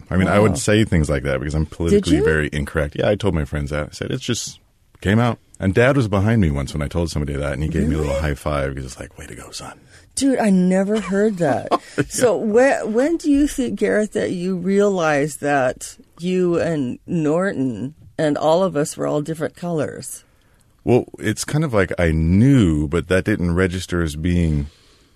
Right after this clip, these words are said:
Speaker 1: anything but normal. It wasn't till I s-, I didn't see that it was not normal until probably junior high when
Speaker 2: Oh, okay.
Speaker 1: now we're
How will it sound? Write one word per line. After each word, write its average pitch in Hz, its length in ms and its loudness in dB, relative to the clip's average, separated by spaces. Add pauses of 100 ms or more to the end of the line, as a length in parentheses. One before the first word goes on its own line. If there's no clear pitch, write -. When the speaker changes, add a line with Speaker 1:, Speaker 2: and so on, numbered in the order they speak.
(200)
Speaker 1:
anything 90 720 2
but 104 240 0
normal. 71 480 -2
It 76 100 -2
wasn't 101 460 0
till 92 200 0
I 82 80 2
s-, - 420 -8
I 87 80 0
didn't 117 180 -2
see 101 220 -4
that 85 160 -2
it 80 100 -4
was 78 220 -6
not 82 320 0
normal 82 440 0
until 76 360 -4
probably 107 360 -2
junior 85 460 2
high 73 440 -2
when 67 420 -8
Speaker 2:
Oh, 165 200 -4
okay. 143 360 -8
Speaker 1:
now 90 340 2
we're 80 280 2